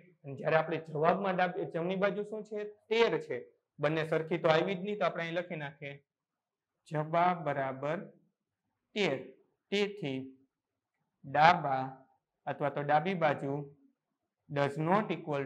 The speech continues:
to બરાબર નથી, કેને? તો કે જમણી બાજુ. અને ડાબી અને જમણી સરખી નથી થઈ, મતલબ કે આ જે સમીકરણ છે એનો ઉકેલ પી બરાબર એક નથી, તો આપણે લખીએ સમીકરણનો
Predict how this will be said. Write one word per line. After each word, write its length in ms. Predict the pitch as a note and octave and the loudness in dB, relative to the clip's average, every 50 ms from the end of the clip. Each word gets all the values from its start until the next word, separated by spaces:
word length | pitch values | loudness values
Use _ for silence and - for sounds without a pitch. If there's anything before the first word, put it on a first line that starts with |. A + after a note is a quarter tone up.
| C3+ - | -4 -6
to 60 | C#3 C3+ C3 C3+ | -8 -4 0 0
બરાબર 380 | C#3 D3 D3+ D#3 D3+ D3+ D3 C#3+ D3+ D#3+ | 4 6 6 4 4 -2 -6 -6 -4 -6
નથી, 360 | E3+ E3 D3+ D#3 C3 C3 D3 D3 C3+ - _ _ | -6 -6 -6 -8 -6 -6 -6 -8 -12 -18 _ _
કેને? 260 | - F3+ F#3 F#3+ F#3+ G3 F#3 F#3 | -8 -6 -6 -4 -6 -8 -8 -8
તો 100 | F3+ D3 - D#3 | -8 -8 -6 -6
કે 100 | D3 E3 F3+ F3+ - - _ _ _ _ _ _ _ _ _ _ | -4 -4 -4 -6 -10 -18 _ _ _ _ _ _ _ _ _ _
જમણી 340 | - D#3+ D#3+ E3+ E3+ D#3+ C#3+ C3+ | -4 -2 -2 -2 -2 -4 -4 -4
બાજુ. 220 | C3 B2 - - - - - _ _ _ - | -6 -8 -8 -12 -16 -18 -20 _ _ _ -10
અને 160 | C3+ C3 B2+ | -8 -8 -6
ડાબી 320 | C3 C3 C3+ D3+ E3+ G3 | -2 0 0 0 0 0
અને 320 | G3+ F3+ G3 F#3 F3+ F3+ E3+ | -2 -2 -2 -2 0 -2 -2
જમણી 300 | F3 E3+ D#3+ E3+ F#3 F#3 | -2 -2 -4 -2 -4 -4
સરખી 400 | - - E3+ D#3+ E3 - G#3 F#3+ | -4 -4 -4 -4 -4 -4 -4 -4
નથી 260 | F#3 F#3+ G3 G3 G#3+ | -4 -4 -4 -4 -4
થઈ, 180 | G3+ - F3 D3+ | -4 -4 -4 -6
મતલબ 400 | C#3+ C#3+ D3 - E3+ F3+ F3 F3+ | -6 -8 -10 -8 -6 -6 -6 -4
કે 80 | F3+ F3 | -2 0
આ 280 | D#3+ E3+ F3+ F3 F3+ | 2 2 2 2 0
જે 140 | G3+ G3 F#3+ | 0 -2 -2
સમીકરણ 540 | F#3+ G3 F3+ F3+ F3+ F3+ F3+ F3 F3 F3 F3 | 0 -2 -6 -6 -6 -2 -2 -2 -2 -2 -6
છે 140 | F3 F#3 F#3 | -8 -8 -8
એનો 160 | F3 F3 E3+ E3+ - _ | -6 -6 -10 -12 -14 _
ઉકેલ 420 | - F3+ F3+ - F#3+ E3+ D3+ C#3+ - | -14 -12 -8 -4 -2 -2 -2 -4 -6
પી 140 | F3 F3+ F3+ | -8 -8 -4
બરાબર 400 | E3 E3 D#3 D#3+ D3+ D#3 D#3+ D#3+ - - | -4 0 0 0 0 0 -4 -8 -8 -10
એક 220 | E3 E3+ E3+ - | -10 -10 -10 -10
નથી, 360 | E3+ F3 F3+ F3 - C3+ B2+ | -12 -12 -10 -8 -8 -8 -8
તો 400 | C3+ - _ _ _ _ - D3 | -8 -14 _ _ _ _ -4 -4
આપણે 180 | C#3+ D3 D#3 D#3 | -2 -2 -2 -2
લખીએ 420 | E3+ F3+ F3 F3+ E3 C3+ B2+ B2+ B2+ - _ _ _ _ _ _ _ _ _ _ _ _ _ _ _ _ _ _ _ _ _ _ _ _ _ _ _ _ _ _ _ _ _ _ | -2 -2 -4 -4 -6 -6 -6 -6 -12 -16 _ _ _ _ _ _ _ _ _ _ _ _ _ _ _ _ _ _ _ _ _ _ _ _ _ _ _ _ _ _ _ _ _ _
સમીકરણનો 1400 | _ - C#3+ C#3 D3 E3 F3+ F#3 F3+ - D3+ C#3+ C#3+ C#3+ C#3+ C#3+ C#3 C#3+ D3+ D#3 D#3+ D3+ C3 B2+ A#2+ A#2+ A#2+ | _ -6 -4 -4 -2 -2 -4 -4 -2 -2 -2 0 0 0 -2 -2 -4 -4 -4 -2 -2 -2 -2 -2 -4 -6 -10